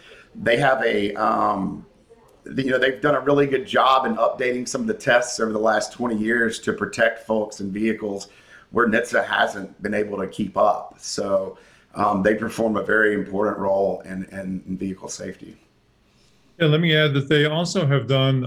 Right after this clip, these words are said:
Speaker 2: on-road testing of self-driving features and automated driver assistance features. Uh, they've taken cars out on the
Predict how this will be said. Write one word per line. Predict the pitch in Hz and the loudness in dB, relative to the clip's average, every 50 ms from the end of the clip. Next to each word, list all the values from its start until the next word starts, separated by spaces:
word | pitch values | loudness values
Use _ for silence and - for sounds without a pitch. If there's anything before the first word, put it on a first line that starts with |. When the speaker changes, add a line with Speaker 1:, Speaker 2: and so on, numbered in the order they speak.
| - 131 | -4 -4
Speaker 2:
on-road | 131 139 147 147 143 135 143 143 143 135 135 | 0 2 2 4 4 4 4 4 4 2 2
testing | - - 143 147 143 147 - 160 151 143 139 - _ _ _ _ _ - - _ - | 0 -2 -2 -2 -2 -2 -2 -2 -2 -2 -4 -8 _ _ _ _ _ -20 -16 _ -2
of | 127 123 120 113 | 0 2 2 0
self-driving | - - 160 151 147 143 - - 143 139 135 135 139 127 | 0 0 0 0 0 0 0 2 2 2 4 2 2 0
features | - 139 139 135 135 156 147 143 143 139 - - | 2 0 0 0 2 0 2 2 2 0 0 -4
and | 131 117 117 117 117 | -4 -2 0 2 2
automated | 113 123 127 131 127 127 127 123 127 127 120 110 101 | 4 4 4 6 6 6 6 6 4 4 2 0 0
driver | 127 127 127 127 117 113 117 | 0 0 0 0 0 -2 -4
assistance | 113 - - 147 139 - 151 139 - | -4 -2 -2 -2 0 2 2 2 2
features. | - - 135 127 - - 135 135 135 135 - _ _ _ _ _ - - _ _ _ - | 4 2 2 2 2 0 0 0 0 -2 -6 _ _ _ _ _ -20 -20 _ _ _ -2
Uh, | 123 120 120 117 117 117 | 0 2 2 4 4 2
they've | 110 101 123 120 120 104 117 | 2 2 2 2 2 0 -2
taken | - 127 131 127 127 127 117 113 104 101 101 - | -2 -2 0 0 0 0 0 0 -2 -6 -10 -6
cars | - 131 127 123 123 123 120 | -2 0 2 2 2 2 4
out | 127 120 120 120 120 | 4 2 2 2 2
on | 117 117 117 | 2 2 2
the | 117 110 107 107 127 | 2 2 0 -2 -4